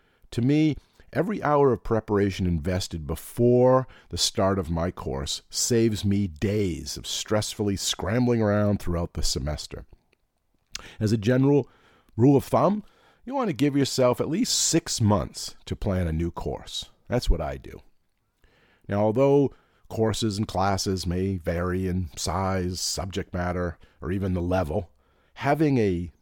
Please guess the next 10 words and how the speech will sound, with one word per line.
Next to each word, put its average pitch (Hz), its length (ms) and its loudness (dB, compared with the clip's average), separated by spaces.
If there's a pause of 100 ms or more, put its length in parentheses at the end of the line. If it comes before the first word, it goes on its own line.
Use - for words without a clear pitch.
(140)
systematic 135 920 -2
process - 640 -4 (180)
will 131 120 0
help 185 280 0
you 110 140 2
plan 123 560 0 (160)
and 107 160 0
structure - 580 -4
your 90 260 0
course 107 480 -2